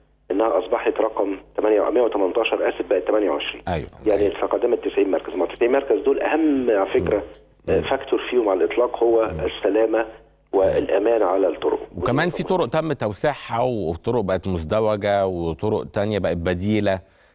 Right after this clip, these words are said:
Speaker 2: يعني كمان، آه، أنا عايز أربط ده كمان، لو حضرتك تشرح لي، يعني اشمعنى شهر سبعة هو الأعلى في الإصابات؟ أنا ربطتها بفكرة المصايف بقى، والناس بتحب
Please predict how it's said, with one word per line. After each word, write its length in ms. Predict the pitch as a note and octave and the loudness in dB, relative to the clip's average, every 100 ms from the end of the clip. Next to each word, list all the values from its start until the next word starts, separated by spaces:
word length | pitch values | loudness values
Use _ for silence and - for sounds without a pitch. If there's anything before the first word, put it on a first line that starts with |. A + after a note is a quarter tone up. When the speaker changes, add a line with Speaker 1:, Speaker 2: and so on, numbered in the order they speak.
| _ | _
Speaker 2:
يعني 300 | E2+ E2+ F2+ | -4 -2 -2
كمان، 520 | D#2+ F#2 G2+ A2 G#2+ G2 | -2 -2 -2 -2 0 0
آه، 180 | F#2+ F2+ - _ - | -2 -6 -14 _ -2
أنا 220 | A#2 G#2+ | 0 2
عايز 200 | C#3+ D#3 | 0 0
أربط 220 | D#3 C3 | 0 -2
ده 120 | A2 | -2
كمان، 360 | D3 C#3 D#3+ D3 | -2 -2 -2 -2
لو 100 | G2 | -2
حضرتك 240 | B2 C#3 | 0 -2
تشرح 420 | - G2 B2 C3 C3+ | -4 -6 -4 -4 -2
لي، 220 | C3+ - | -2 -2
يعني 260 | F#2+ G2+ G#2+ | -2 -2 -2
اشمعنى 380 | - E3 F3+ C3+ | -2 -2 -2 -2
شهر 260 | E3+ D#3 | -2 -2
سبعة 380 | A#2 D3+ C3 A2 | 0 -2 0 -2
هو 160 | B2+ B2 | 0 0
الأعلى 500 | - B2+ A#2+ G#2 F2+ | -2 -2 -2 -2 -4
في 80 | |
الإصابات؟ 520 | F#2 E2 F#2+ F#2 G#2+ B2 | -6 -6 -4 -2 -2 0
أنا 180 | D3+ | 0
ربطتها 440 | D3 C#3+ C#3 F#3+ F#3+ | 0 0 0 0 0
بفكرة 360 | - F3+ D#3 C#3+ | -2 -2 -2 -2
المصايف 560 | A#2+ A2+ D3 C#3+ A#2 | -2 -2 0 0 0
بقى، 160 | A2+ G2+ | -2 0
والناس 280 | A2 B2 G2 | 0 -2 -4
بتحب 460 | G2+ - - A2+ | -8 -10 -8 -4